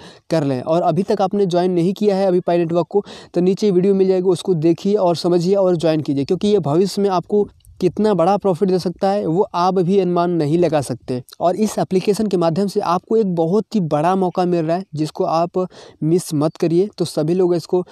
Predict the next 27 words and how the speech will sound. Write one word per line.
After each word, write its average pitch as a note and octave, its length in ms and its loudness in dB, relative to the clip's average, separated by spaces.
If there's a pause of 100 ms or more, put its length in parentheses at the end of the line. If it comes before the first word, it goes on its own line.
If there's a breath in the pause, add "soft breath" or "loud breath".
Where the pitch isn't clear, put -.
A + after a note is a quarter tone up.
(320 loud breath)
ज्वाइन D#3 300 0
कीजिए E3 300 0
और E3 280 0
यहाँ D#3+ 280 -2
पे F3+ 140 0
आपको E3 400 -4
आने D3 200 0
वाले F3 120 0
समय E3+ 220 -2
में E3+ 260 -2
बहुत D#3 400 -2
ही F#3 60 0
बड़ा C#3+ 300 0
प्रॉफिट D#3 320 -4
देखने D#3 220 -2
को D3+ 100 0
मिलेगा, D#3 360 0 (340 loud breath)
ठीक F3+ 100 0
है। G3 60 2
तो G3 120 -2
अभी D#3 320 0
से F3+ 120 0
आप E3 120 0
लोग F3+ 120 0
ज्वाइन D3+ 260 0
कर E3 120 -2
लीजिए। E3 300 -2